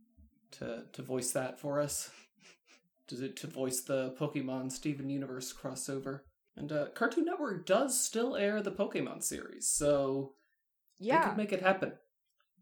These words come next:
Speaker 2: Are they gonna be making a new Pokemon animated season for Sun and Moon?
Speaker 1: Oh, I'm, I'm certain.
Speaker 2: Yeah, they make one for every generation.
Speaker 1: I mean, they, they're not gonna pass up free money, are they? Yeah,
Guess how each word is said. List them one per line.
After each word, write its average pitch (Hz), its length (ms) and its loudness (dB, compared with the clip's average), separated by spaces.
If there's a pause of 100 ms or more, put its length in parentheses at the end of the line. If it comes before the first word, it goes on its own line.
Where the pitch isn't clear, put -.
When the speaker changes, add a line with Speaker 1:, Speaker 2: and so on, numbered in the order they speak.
(140)
Speaker 2:
Are 214 100 -2
they 277 80 -2
gonna 285 180 0
be 285 100 -2
making 240 320 -4
a 196 200 -2 (140)
new 185 160 -4
Pokemon 185 600 -6 (120)
animated 175 400 -4
season 175 320 -8
for 165 340 -10
Sun 170 240 -8
and 165 140 -10
Moon? 165 260 -12 (540)
Speaker 1:
Oh, 160 180 -2
I'm, 139 180 -2
I'm 131 120 -8
certain. - 460 -8 (680)
Speaker 2:
Yeah, 160 220 -8
they 165 100 -8
make 180 160 -6
one 185 100 -6
for 185 120 -8
every 175 140 -8
generation. 165 600 -12 (380)
Speaker 1:
I - 40 -12
mean, 127 180 -4
they, 139 120 0
they're 156 200 0
not 175 160 6
gonna 156 140 2
pass - 340 0
up - 140 0
free 139 200 0
money, 139 300 -4
are 110 160 -2
they? 151 180 -2 (880)
Yeah, 117 280 -6